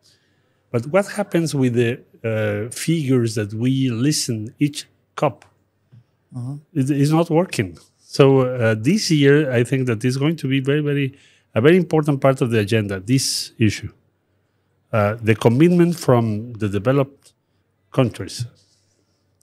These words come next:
Speaker 1: as they name it, it themselves, <laughs> with
Speaker 2: Yeah.
Speaker 1: the rest of the world, in order to finance special adaptations funds for many countries, which are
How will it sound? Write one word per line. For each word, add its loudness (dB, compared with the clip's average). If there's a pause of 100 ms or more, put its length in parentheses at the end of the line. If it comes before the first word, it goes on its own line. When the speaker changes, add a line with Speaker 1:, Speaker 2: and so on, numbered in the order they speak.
(340)
Speaker 1:
as -4
they 0
name -4
it, -8 (220)
it -4 (120)
themselves, -6 (500)
<laughs> -10 (1040)
with 2
Speaker 2:
Yeah. -20
Speaker 1:
the 2
rest -2
of -8
the -6
world, -4 (640)
in -2
order 4
to -4
finance -2 (300)
special 0
adaptations -6
funds -12 (480)
for 0 (640)
many -2
countries, -10 (960)
which -2
are 2